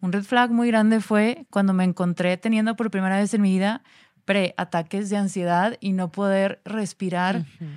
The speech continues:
Speaker 1: o despertarme en medio de la noche porque no podía respirar. Y creo que eso para mí es ya cuando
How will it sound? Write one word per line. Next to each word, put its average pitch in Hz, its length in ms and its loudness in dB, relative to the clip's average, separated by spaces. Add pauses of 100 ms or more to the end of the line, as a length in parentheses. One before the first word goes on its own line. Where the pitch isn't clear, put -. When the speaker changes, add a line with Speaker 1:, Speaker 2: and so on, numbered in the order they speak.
(640)
Speaker 1:
o 196 220 0
despertarme 208 1120 2
en 214 80 2
medio 208 140 2
de 214 60 2
la 220 80 2
noche 208 300 -2
porque 202 280 -6
no 185 320 0
podía 202 340 2
respirar. 190 640 -4 (720)
Y 196 160 -6
creo 196 300 4
que 220 480 -2 (120)
eso 196 260 -2
para 202 180 4
mí 190 180 6
es 196 220 2
ya 196 200 4
cuando 233 540 4